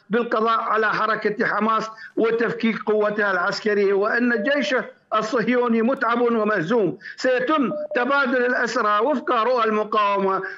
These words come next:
وسيطلق سراح المناضل مروان البرغوثي والمناضل أحمد سعدات، ولن تسمح المقاومة باستثناء، باستثنائهم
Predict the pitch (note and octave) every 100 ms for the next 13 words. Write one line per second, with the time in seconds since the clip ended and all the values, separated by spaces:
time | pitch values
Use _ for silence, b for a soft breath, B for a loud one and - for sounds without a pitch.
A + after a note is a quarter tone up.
0 | - A3+ A3+ A#3 B3+ D4+ D#4+ C#4 - C4+
1 | B3+ B3 B3 B3 B3 B3 A#3+ A#3+ A#3+ A#3+
2 | A#3+ A#3 A#3 A#3+ A3 A#3 A3+ A3 A3 B
3 | B B G3+ A#3+ A#3 A#3+ B3+ B3+ A#3+ G#3+
4 | A3+ A3 A3+ G#3+ G#3 A3 G#3+ G#3+ B -
5 | D4 E4 E4 C#4+ - C#4+ - C#4+ B3+ B3+
6 | C4+ C4+ C4+ C4+ C4 B3+ B3 - - A#3+
7 | A#3+ C4+ B3 - B3+ B3 B3+ A3 A3+ A#3
8 | A3+ A#3+ B3 A3+ A3 G#3